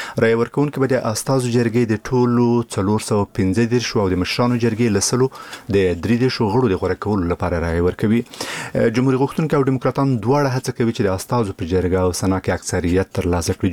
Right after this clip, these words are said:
جمهوري غوښتونکي ګوند دا مهال د استازو په جرګه کې د درې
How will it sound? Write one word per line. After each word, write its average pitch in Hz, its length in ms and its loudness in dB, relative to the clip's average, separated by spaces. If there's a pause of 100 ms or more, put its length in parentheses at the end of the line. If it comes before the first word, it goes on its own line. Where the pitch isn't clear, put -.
جمهوري 95 300 2
غوښتونکي 104 420 -2
ګوند 104 320 2
دا 120 160 2
مهال 123 240 -2 (480)
د 95 100 2 (200)
استازو 107 340 -2
په 101 140 0
جرګه 98 260 0
کې 113 80 -2 (100)
د 95 460 2
درې 120 140 2